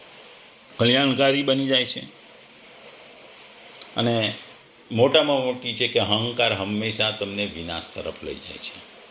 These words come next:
એટલે જિંદગીમાં અહંકાર ના કરવો.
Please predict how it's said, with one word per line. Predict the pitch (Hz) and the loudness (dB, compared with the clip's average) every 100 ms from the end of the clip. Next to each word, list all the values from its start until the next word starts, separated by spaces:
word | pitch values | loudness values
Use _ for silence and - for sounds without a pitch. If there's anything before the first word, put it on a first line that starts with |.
| - - - - - - | -20 -20 -20 -20 -20 -8
એટલે | - 104 | 2 2
જિંદગીમાં | 87 107 123 135 147 151 156 160 170 - - - - | 4 4 2 2 2 4 4 4 0 -8 -20 -20 0
અહંકાર | 117 135 147 156 143 | 4 4 4 4 4
ના | 127 127 | 2 0
કરવો. | 127 135 139 147 | 0 0 0 -4